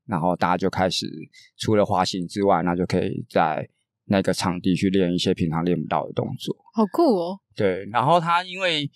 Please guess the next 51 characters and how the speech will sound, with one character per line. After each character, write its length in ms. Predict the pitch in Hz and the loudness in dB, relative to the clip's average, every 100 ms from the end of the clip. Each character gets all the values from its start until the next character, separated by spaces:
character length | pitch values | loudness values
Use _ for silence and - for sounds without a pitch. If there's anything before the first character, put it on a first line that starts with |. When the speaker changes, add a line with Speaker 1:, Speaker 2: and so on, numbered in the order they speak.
| - - _ | -14 -20 _
Speaker 1:
办 160 | - 147 | 2 4
了 60 | 131 | 4
三 200 | 135 135 | 2 4
届 160 | 135 | 4
的 100 | 113 | 4
时 160 | 104 - | 2 2
候， 160 | 101 98 | 2 2
然 140 | 90 | 0
后 340 | 95 101 90 90 | 2 4 4 2
就 260 | 98 87 85 | 0 -2 0
有 180 | 113 120 | -2 0
一 100 | 120 | 0
些， 220 | 120 107 | 2 0
因 200 | - 127 | 0 2
为 80 | 123 | 4
一 60 | 110 | 4
些 120 | 113 | 2
原 200 | 98 90 | 0 -2
因 100 | 95 | -2
就 340 | 101 92 - - | 0 -2 -2 -6
先 340 | - 85 87 104 113 _ _ _ _ _ | -4 -2 -4 -8 -18 _ _ _ _ _
暂 220 | - 95 | -4 -2
停 160 | 87 110 | -2 -10
了。 240 | - - _ - 240 | -14 -20 _ -12 -4
Speaker 2:
嗯。 220 | 208 190 | -2 -2
Speaker 1:
然 100 | 190 | 0
后 480 | 110 113 104 98 95 139 - _ _ _ _ - | 4 6 4 2 -2 -8 -12 _ _ _ _ -10
我 60 | 104 | -2
就 120 | 113 | 0
觉 100 | 107 | 4
得 60 | 92 | 4
很 100 | 92 | 2
可 160 | 117 | 0
惜 200 | - - | -2 -4
啊， 180 | - - | -6 -4
因 60 | 113 | 0
为 100 | 120 | 0
其 140 | 117 101 | 0 0
实 320 | 101 95 120 _ - _ _ _ | 2 2 0 _ -20 _ _ _
就 140 | - 110 | -8 -4
是 320 | 107 101 95 | 2 2 2
在 140 | 110 | 2
台 120 | 110 90 | 2 2
湾 220 | 87 90 | 0 0
真 160 | 92 | 0
的 60 | 92 87 50 - - - _ _ _ - | 2 0 -2 -4 -8 -12 _ _ _ 0
有 100 | 92 | 2
人 140 | 92 | 4
愿 200 | 107 117 | 4 4
意 100 | 113 | 4
有， 180 | 95 64 | 2 -2